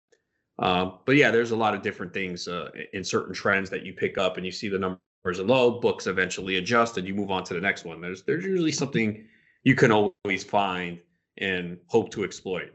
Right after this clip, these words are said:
You know, Joel Embiid's been crushing it, but that, that, those prop totals are get, getting higher.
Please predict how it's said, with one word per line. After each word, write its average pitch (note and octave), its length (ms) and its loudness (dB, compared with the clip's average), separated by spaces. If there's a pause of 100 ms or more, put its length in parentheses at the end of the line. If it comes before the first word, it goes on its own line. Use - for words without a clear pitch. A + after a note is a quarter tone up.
(120)
You G2+ 100 -10
know, F2 120 -4
Joel G#2+ 340 4
Embiid's G#2 380 -4
been F2 200 -12
crushing A2+ 440 0
it, A2 340 -2
but F2+ 180 -12
that, G#2+ 200 -6
that, G2 180 -8 (140)
those G2 160 -2
prop F#2+ 280 0
totals G2+ 320 0
are G2 60 -4
get, G2 300 -2
getting F#2 240 0
higher. G#2+ 500 0